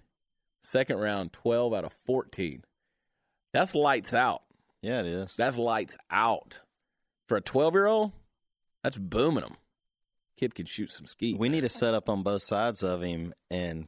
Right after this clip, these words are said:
Speaker 2: let's start dropping more than
Speaker 1: Yeah, well, we,
Speaker 2: one.
Speaker 1: we need to take
Speaker 2: Go
Speaker 1: him out.
Speaker 2: dun, dun.
Speaker 1: Yeah, we need to take him out where he can shoot the tandems and the, and the duos and all that stuff.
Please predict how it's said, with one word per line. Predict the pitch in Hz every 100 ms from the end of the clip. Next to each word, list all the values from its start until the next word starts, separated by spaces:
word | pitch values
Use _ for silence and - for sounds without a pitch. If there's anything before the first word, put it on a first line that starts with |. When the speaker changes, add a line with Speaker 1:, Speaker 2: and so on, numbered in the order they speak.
| -
Speaker 2:
let's | 98 - _ _ -
start | - 107 80
dropping | 101 95 95
more | 92 92
than | 90 80 80 - _
Speaker 1:
Yeah, | 92 80
well, | 71 107
we, | 120
Speaker 2:
one. | 87
Speaker 1:
we | 123
need | 147 175
to |
take | 147 147 120
Speaker 2:
Go | -
Speaker 1:
him | 104
out. | 101
Speaker 2:
dun, | 175 139 -
dun. | 160 151 104 82 - _ _ -
Speaker 1:
Yeah, | 95
we |
need | 120 123
to |
take | 120 107
him | 104
out | 98 82
where | 92
he | 98
can | 98
shoot | 92 104 -
the | -
tandems | 104 98 95 95 87
and | 90
the, | 85
and | - 90
the | 82
duos | 87 87 82 82 82
and | 80
all | 76
that | 78
stuff. | - -